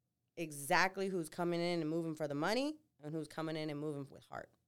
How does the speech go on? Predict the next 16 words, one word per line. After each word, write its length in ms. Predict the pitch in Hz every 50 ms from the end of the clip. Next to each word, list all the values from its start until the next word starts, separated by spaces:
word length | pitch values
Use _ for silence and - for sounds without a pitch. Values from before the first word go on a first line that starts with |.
| _ _ _ _ _ _ _ _ _ _ _ _ _ _ _ _ _ _ _ _ _ _ _ _ _
I 100 | - 151
can 200 | 151 - 165 143
see 300 | 131 - - 170 160 156
right 220 | 147 135 135 135 135
through 160 | - 131 123 -
that. 180 | - - - - _ _ _ _ _ _ _ _ _ _ _ _ _ _ _ _ _ _ _ _
Just 220 | - 175 175 175 -
because 560 | 180 170 - 175 160 156 151 147 - - _ _ _ _ _ _ _ _ _
I 100 | 160 165
know 280 | 165 160 165 170 170
what 200 | 175 165 170 -
heart 280 | - - - 165 160 -
looks 280 | 151 165 160 - - -
and 100 | 143 135
feels 300 | - 151 147 151 151 -
like, 340 | 165 170 175 156 - -